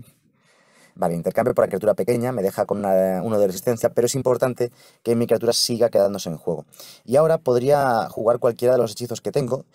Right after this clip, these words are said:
y de hecho es bastante importante gastar el maná. ¿Veis? Esto es un choque, y de hecho se llama choque, shock, eh, en inglés, y hace dos daños a cualquier objetivo, a un enemigo, quiere decir jugador o criatura.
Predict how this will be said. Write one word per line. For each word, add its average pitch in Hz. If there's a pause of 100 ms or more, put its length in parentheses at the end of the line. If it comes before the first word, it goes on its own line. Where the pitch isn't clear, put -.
(160)
y 107
de 107
hecho 147
es 131
bastante 131
importante 120
gastar 98
el 104
maná. 85
¿Veis? -
Esto 147
es 165
un 139
choque, 165
y 110
de 107
hecho 147
se 123
llama 113
choque, 139
shock, -
eh, 95
en 90
inglés, 117 (380)
y 110
hace 127
dos 117
daños 110
a -
cualquier 98
objetivo, 95
a 85
un 117
enemigo, 107
quiere 98
decir 95
jugador 101
o 95
criatura. 82